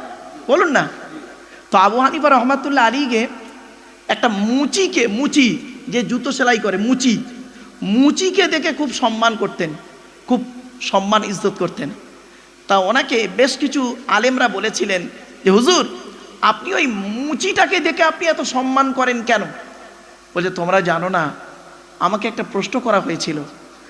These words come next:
তো সেই প্রশ্নের উত্তরটা আমি পাচ্ছিলাম না। তা আমি একদিন ওই মুচির কাছে জুতো সেলাই করতে গিয়েছি, যাবার পরে দেখতে পাচ্ছি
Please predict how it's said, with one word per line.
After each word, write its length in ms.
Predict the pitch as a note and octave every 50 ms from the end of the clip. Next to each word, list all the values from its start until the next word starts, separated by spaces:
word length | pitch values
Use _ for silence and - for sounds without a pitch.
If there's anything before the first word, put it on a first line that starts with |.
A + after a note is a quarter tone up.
| - - -
তো 60 | G#3
সেই 160 | G3 - A3
প্রশ্নের 420 | A3 A3 G#3 G#3+ G3+ - - B3 A#3+
উত্তরটা 380 | A3 G3+ - A#3 A3+ A3+ A#3+
আমি 120 | A3+ A3+ G#3+
পাচ্ছিলাম 600 | - G3 G3+ G3+ - - - A#3+ G#3+ F#3 E3+ E3
না। 200 | D3+ C#3+ C#3+ - - - - - - - - - - - - -
তা 80 | - F3+
আমি 160 | F#3 G3 G#3+
একদিন 440 | G#3 F#3 F#3+ F3 G3+ A3 G#3+ G3 F3+
ওই 100 | E3+ F#3+
মুচির 380 | F#3 F3+ F#3 F3+ - A#3 G#3+ A3
কাছে 220 | B3 A3+ A3 A3
জুতো 280 | E3+ E3+ F#3+ F#3 G3+ F#3+
সেলাই 280 | F#3 G#3 F#3+ G3+ G#3
করতে 280 | G3+ G#3 G3+ - G#3+ G#3+
গিয়েছি, 380 | G3+ A3+ A#3 G3 - D4+ G4 - - - - - - - - - -
যাবার 280 | D3+ F#3 F3+ F3+ F#3 F#3
পরে 240 | F#3 - G3+ G3+ G3+
দেখতে 260 | F3+ F3+ - - G3
পাচ্ছি 380 | F3+ F#3 F#3 F#3 - - G3